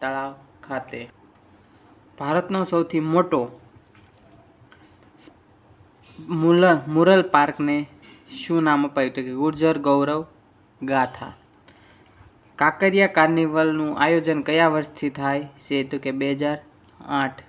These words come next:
કાંકરિયા તળાવ ખાતે આવેલ મંદિર કોણે બંધાવ્યું? કે ત-, સંત દાદુ દયાલે. કુતુબુદ્દીન અહમદ શાહ પછી ગાદીએ કોણ આવ્યું? તો કે મોહમ્મદ બેગડો, જે ઈસવીસન ચૌદસો ને ઓગણસાઠમાં આવેલ. મહમદ બેગડાનું મૂળ નામ શું હતું? તો કે ફતેહ ખાન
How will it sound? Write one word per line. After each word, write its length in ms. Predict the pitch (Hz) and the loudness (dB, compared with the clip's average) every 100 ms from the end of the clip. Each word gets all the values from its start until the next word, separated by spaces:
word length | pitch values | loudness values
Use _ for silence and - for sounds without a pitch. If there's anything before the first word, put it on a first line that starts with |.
| _ _ - _ _ _ | _ _ -20 _ _ _
કાંકરિયા 420 | - 156 196 196 | 0 2 4 4
તળાવ 260 | 196 185 180 | 4 4 4
ખાતે 300 | 160 160 165 | 2 0 2
આવેલ 220 | 160 160 | 2 2
મંદિર 340 | 147 156 160 156 | 0 -2 -2 0
કોણે 200 | 160 160 | 2 2
બંધાવ્યું? 460 | 143 143 139 131 131 | 2 0 2 0 -2
કે 100 | 131 | -6
ત-, 160 | 127 123 - - - | -6 -8 -10 -16 -4
સંત 320 | 156 165 165 - - | -2 -2 -4 -14 -8
દાદુ 320 | 135 143 156 | 0 0 0
દયાલે. 500 | 147 139 135 127 123 127 - _ _ - _ - _ | -2 0 0 -2 -6 -12 -20 _ _ -20 _ -20 _
કુતુબુદ્દીન 540 | 165 165 185 180 190 | -8 -4 -2 0 0
અહમદ 400 | - 156 151 151 147 | 0 -2 0 0 0
શાહ 220 | 165 160 | 0 0
પછી 260 | 156 - | -2 -6
ગાદીએ 400 | 139 143 143 147 | -2 -2 0 -2
કોણ 280 | 139 151 147 | 0 0 0
આવ્યું? 200 | 135 127 | 0 -2
તો 100 | 127 | -6
કે 140 | 127 127 | -6 -6
મોહમ્મદ 420 | 131 139 143 135 | -4 -4 -2 -2
બેગડો, 480 | 147 156 151 135 127 | 0 0 -2 -2 -6
જે 220 | 131 135 - - - - _ | -10 -16 -18 -20 -20 -20 _
ઈસવીસન 480 | 165 - 185 180 180 | -8 -4 -6 -2 -4
ચૌદસો 420 | 165 165 160 160 | -2 0 0 -2
ને 80 | 156 | -2
ઓગણસાઠમાં 760 | 147 160 160 147 139 143 147 156 - _ - | 0 0 0 0 0 -2 -6 -8 -16 _ -4
આવેલ. 300 | 131 131 127 135 _ _ _ _ 143 | -2 0 -4 -8 _ _ _ _ -4
મહમદ 520 | 147 170 170 196 190 | 0 0 2 2 2
બેગડાનું 540 | 165 170 165 160 156 | 2 2 4 2 0
મૂળ 240 | 151 156 151 | -2 0 0
નામ 180 | 151 | 0
શું 220 | 151 170 151 | -2 -6 -6
હતું? 200 | 143 139 | -6 -10
તો 80 | |
કે 140 | 135 139 | -8 -8
ફતેહ 380 | - 151 165 156 | -8 -4 -4 -2
ખાન 380 | - 135 143 | 0 0 0